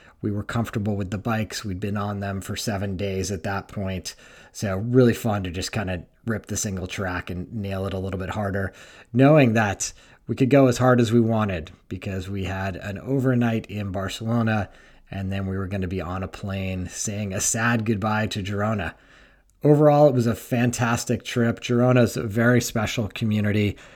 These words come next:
There's a reason why so many cyclists flock there. It's clear whether you're a gravel cyclist, road cyclist, or even mountain biker, that there's ample terrain every direction outside of Girona.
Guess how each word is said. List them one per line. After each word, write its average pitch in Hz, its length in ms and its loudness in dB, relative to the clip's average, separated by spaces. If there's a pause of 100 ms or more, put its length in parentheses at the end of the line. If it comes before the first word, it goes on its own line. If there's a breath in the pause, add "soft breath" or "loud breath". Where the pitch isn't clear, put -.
(280 loud breath)
There's 123 200 6
a 131 60 8
reason 120 400 8
why 113 220 6
so 113 260 2
many 107 180 2
cyclists 107 640 -2
flock 104 400 -2
there. 101 380 -2 (320 loud breath)
It's 127 180 0
clear 147 380 6
whether 123 240 6
you're 113 160 2
a 98 40 -6
gravel 113 320 0
cyclist, 107 560 -2
road 107 240 -2
cyclist, 107 520 -2
or 117 60 0
even 117 240 4
mountain 107 360 0
biker, 127 460 0 (420 soft breath)
that 120 200 2
there's 120 280 4 (160)
ample 123 460 4
terrain 104 800 -4 (380)
every 117 300 0
direction 98 720 -4 (380 soft breath)
outside 101 440 -4
of 95 100 -6
Girona. 92 580 -4